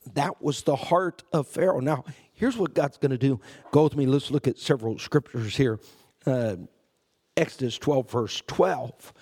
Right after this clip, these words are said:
As God attacks each one of their gods to make himself known as the supreme God.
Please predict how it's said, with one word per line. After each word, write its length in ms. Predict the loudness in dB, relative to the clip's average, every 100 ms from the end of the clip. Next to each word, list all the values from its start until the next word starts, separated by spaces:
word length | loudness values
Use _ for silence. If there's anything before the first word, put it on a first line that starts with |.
| -20 -20 -14 -4
As 220 | -2 -2
God 380 | -2 0 2 0
attacks 800 | -2 0 0 0 -2 -4 -8 -10 -14 -20 -20 _ _ -2
each 340 | -2 -2 -6
one 420 | -6 0 2 4 2
of 520 | 0 0 0 0 0
their 240 | 2 2
gods 580 | 2 2 2 -2 -6 -2
to 120 | 0
make 340 | 2 2 2 0
himself 500 | 0 2 2 2 2
known 300 | 2 2 0 -2
as 260 | -2 -2 0
the 180 | -2 0
supreme 640 | -2 -2 -2 -4 -4 -2
God. 380 | -2 -2 -4